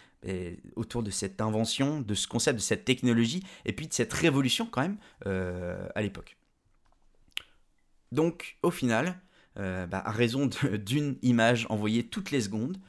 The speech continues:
jour et nuit, parce qu'il y avait en plus, ils avaient ajouté une lampe qui était braquée sur la machine, euh, et bah, la première webcam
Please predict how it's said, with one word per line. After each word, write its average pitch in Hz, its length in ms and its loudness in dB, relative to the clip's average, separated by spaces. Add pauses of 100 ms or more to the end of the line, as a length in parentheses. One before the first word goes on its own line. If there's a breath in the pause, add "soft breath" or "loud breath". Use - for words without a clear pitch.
(240 loud breath)
jour 131 280 2
et 123 80 8
nuit, 131 280 4 (100)
parce - 160 -6
qu'il - 80 0
y 104 40 4
avait 98 120 2
en 90 140 0
plus, - 240 -8
ils 92 180 -6
avaient 90 120 -4
ajouté 87 260 -4
une 98 160 2
lampe 117 240 0 (100)
qui - 80 -8
était 101 140 -4
braquée 107 340 0
sur 110 180 2
la 92 100 0
machine, 165 380 -4 (440 loud breath)
euh, 90 520 0 (160)
et 107 60 -2
bah, 117 140 4
la 107 100 4
première 143 760 2
webcam 113 600 2